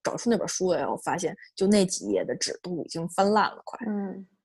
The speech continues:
Speaker 1: 就可能我后面就是又看了好多遍那个情节。
Speaker 2: 嗯。
Speaker 1: 就是怎么描述大岛，就是，是，就你完全想不到，好像，好像很多，好像很多那种电影里什么的，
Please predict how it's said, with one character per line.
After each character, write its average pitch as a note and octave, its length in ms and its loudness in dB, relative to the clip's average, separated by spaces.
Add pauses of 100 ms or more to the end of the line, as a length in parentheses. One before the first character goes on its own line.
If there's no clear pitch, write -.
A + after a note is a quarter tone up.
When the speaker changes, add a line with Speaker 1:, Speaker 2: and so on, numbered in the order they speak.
(160)
Speaker 1:
就 A3 120 6
可 G3+ 180 6
能 F3+ 240 8
我 F#3 80 10
后 G3+ 240 4
面 F3 240 0 (140)
就 F3 100 -4
是 F3 140 -2
又 G#3 220 8
看 - 220 0
了 C#3+ 60 -4
好 - 160 -6
多 F#3 180 4
遍 F#3+ 240 6
那 C3+ 120 -6
个 - 80 -4
情 - 260 -6
节。 - 160 -6
Speaker 2:
嗯。 G3 400 -2 (840)
Speaker 1:
就 F3 140 2
是 E3 100 6
怎 - 140 -4
么 G2+ 100 -6
描 C3 240 0
述 A#2 360 0
大 D#3 160 4
岛， - 120 -4 (640)
就 C#3+ 120 0
是， A#2+ 200 -2
是， - 280 -6 (340)
就 D#4 100 6
你 F#3+ 340 10
完 F#3 200 8
全 C#4+ 100 6
想 - 160 4
不 - 80 -2
到， F#3 120 6
好 D#3+ 180 -2
像， A#3 340 4 (400)
好 F#3+ 120 0
像 C4 200 8
很 F#3 280 2
多， B3 400 10 (280)
好 F3+ 120 -2
像 B3+ 180 2
很 D#3+ 180 -4
多 G#3 240 6
那 A#3+ 220 6
种 G#2 180 -2 (560)
电 A#3+ 200 8
影 F3 260 0
里 G3 160 4
什 - 100 -8
么 - 160 -10
的， - 180 -8